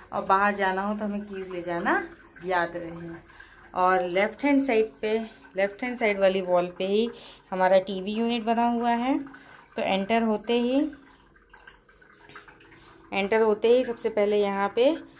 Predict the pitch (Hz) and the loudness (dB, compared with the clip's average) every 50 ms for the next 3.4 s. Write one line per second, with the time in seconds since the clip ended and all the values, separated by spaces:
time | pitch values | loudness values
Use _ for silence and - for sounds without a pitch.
0 | - - - - - - 208 202 208 220 226 220 - - 220 208 202 202 - - | -20 -20 -20 -20 -14 -6 -2 0 0 0 -2 -4 -6 -6 -4 -4 -4 -4 -4 -2
1 | - 233 233 226 247 247 269 320 381 - - - - - 196 180 185 190 185 190 | -2 -2 0 0 0 0 2 0 0 -2 -8 -10 -4 -2 0 2 2 2 2 2
2 | 185 180 180 220 285 349 349 - - - - - 175 180 180 - - 185 175 170 | 0 2 2 2 2 2 2 -4 -12 -20 -18 -14 -12 -12 -10 -8 -6 -6 -4 -4
3 | 165 170 170 165 165 170 170 170 | -4 -4 -6 -6 -6 -8 -10 -12